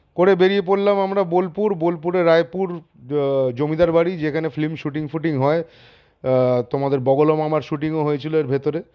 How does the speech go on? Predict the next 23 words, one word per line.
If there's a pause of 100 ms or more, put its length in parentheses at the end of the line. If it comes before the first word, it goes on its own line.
(360)
তার
মধ্যে
আমাদের
লেডিজরা
বলে,
"একটু
ছবি
তুলে
দাও।"
এই
একটা
ছবি
তুলে
দেওয়া
হলো
তাদের। (840)
এই
ভেতরে
ঢোকার
রাস্তা
হচ্ছে
এইটা,
এই